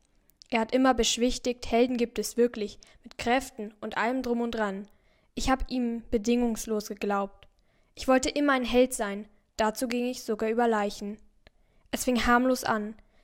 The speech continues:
Ich bastelte mir aus allem möglichen Zeugs Kostüme. Ich sammelte wie verrückt Comics und Actionfiguren. Doch irgendwann war es soweit, dass ich mir aus einem Laden ein Comic klaute. Ich war so besessen, dass ich mein ganzes Geld ausgab.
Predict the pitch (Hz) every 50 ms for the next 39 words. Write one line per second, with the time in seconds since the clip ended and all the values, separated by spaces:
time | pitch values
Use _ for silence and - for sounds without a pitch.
0 | _ _ - 240 - - 269 277 277 - - 302 285 - 285 285 269 269 269 254
1 | 247 - - - - 240 247 269 269 254 247 240 247 247 254 233 226 - 226 214
2 | - - - 226 220 220 - - - - - 240 - - - 233 226 220 214 208
3 | 208 208 - - _ _ _ _ _ _ _ - - - - - - - - -
4 | - 262 233 - 262 254 262 269 277 269 277 233 233 269 262 277 277 247 247 240
5 | 240 - - 247 240 247 254 247 - - - 240 233 - 233 233 - - 247 220
6 | - - 233 214 240 233 226 220 220 226 226 - - _ _ _ _ _ _ -
7 | - - 262 226 - - 285 277 285 285 294 262 269 262 254 254 262 262 - -
8 | - 233 226 226 240 240 - 254 226 233 226 226 233 226 - - - - - -
9 | 254 233 - 247 - 254 247 254 254 254 - - 226 226 226 226 226 233 240 247
10 | 247 240 240 - - 240 247 240 240 - 247 226 220 220 214 - 208 226 - _
11 | _ _ _ _ _ _ - - - 269 262 247 233 233 254 285 311 330 320 -
12 | 247 226 233 262 262 285 285 - - 220 208 214 - - - - - - 240 233
13 | - 254 247 254 240 233 226 240 247 262 262 277 262 240 - - 233 240 262 -
14 | 214 214 214 - - - 214 208 208 - -